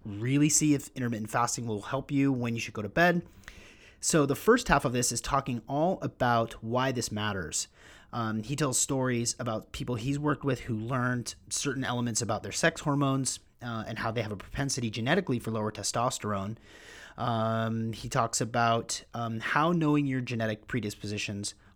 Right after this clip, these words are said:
are essential for optimal performance. Like, this is not gonna ever change. This is, this is your genes. And if your genes are set up for X and Y,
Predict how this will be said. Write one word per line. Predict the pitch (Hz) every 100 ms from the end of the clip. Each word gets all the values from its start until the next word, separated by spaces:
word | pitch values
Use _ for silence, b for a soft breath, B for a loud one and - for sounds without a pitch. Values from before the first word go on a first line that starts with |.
| -
are | 113
essential | 107 - - 139 135 120 117 -
for | - 120
optimal | 113 107 110 104
performance. | 104 98 101 82 82 - 110
Like, | 107 98 104
this | 104 127 123
is | 113 101
not | 120 143 151
gonna | 147
ever | 139
change. | - 139 131 127 110
This | 113
is, | 104 98 - 98
this | 101 110 110 117 113
is | 101
your | 113 110
genes. | 104 95 135 101 87 - -
And | 107 101
if | -
your | 107
genes | 101 139 151 151 139
are | 113
set | 127
up | 113 -
for | 117
X | 117 -
and | 104 107
Y, | 131 156